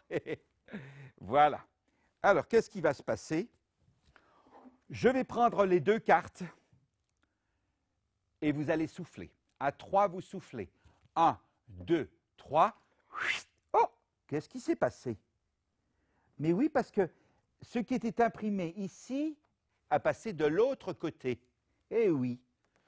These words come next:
je ne sais pas comment vous avez fait, vous êtes vraiment des artistes. Donc ici, il n'y a plus rien, et là, eh ben, <laughs> et voilà le set de piques,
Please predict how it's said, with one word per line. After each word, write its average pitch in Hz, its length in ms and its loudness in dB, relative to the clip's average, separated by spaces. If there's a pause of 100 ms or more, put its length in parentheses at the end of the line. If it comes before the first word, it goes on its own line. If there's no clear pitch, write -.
(160)
je 151 40 -10
ne 143 40 -6
sais 160 160 0
pas 139 140 -2
comment 139 280 -2
vous 131 200 -4
avez 123 200 -2
fait, 226 320 -2 (120)
vous 135 240 -4
êtes 131 100 0
vraiment 156 300 -2
des 147 180 -4
artistes. - 460 -6 (440)
Donc 214 320 2 (200)
ici, 269 320 -2
il 196 100 0
n'y 170 60 6
a 277 120 8
plus 196 220 -4
rien, 214 440 2 (340)
et 220 180 2
là, 302 280 6 (180)
eh 180 80 -4
ben, 269 300 6 (120)
<laughs> - 520 -4
et 240 400 6
voilà 196 360 6
le 214 200 4
set 190 320 -6
de 185 100 4
piques, - 420 -6